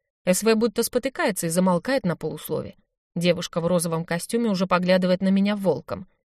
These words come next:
Ее лицо кривит злая ухмылка. "Господин Танака, меня смущает возраст исследования. Разве новая линия не нацелена на молодую аудиторию? Почему рост интереса наблюдается только в этой возрастной группе?" "Согласен, это нужно поправить".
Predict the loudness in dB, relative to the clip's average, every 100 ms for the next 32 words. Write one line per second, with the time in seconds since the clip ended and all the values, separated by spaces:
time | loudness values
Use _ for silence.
0 | _ 4 6 6 4 2 2 2 2 0
1 | -2 0 -2 -2 -4 -2 -2 -4 -8 -10
2 | _ _ _ _ _ _ _ _ -2 0
3 | 4 2 4 4 4 4 0 -8 _ 4
4 | 4 4 2 2 2 2 0 0 -2 -2
5 | -2 0 2 2 0 -4 -8 _ 0 4
6 | 4 4 2 4 4 4 6 4 2 0
7 | 0 0 2 2 2 0 -2 -2 2 4
8 | 4 4 2 2 2 0 0 0 0 -4
9 | _ _ _ -2 -2 0 2 4 4 4
10 | 0 2 2 2 2 0 2 2 2 0
11 | -4 -4 -2 0 0 2 2 2 0 -2
12 | -2 -2 -2 -4 -8 -14 _ _ _ -4
13 | 0 2 2 2 -4 -2 0 2 2 0
14 | -2 -2 -2 -2 -4 -14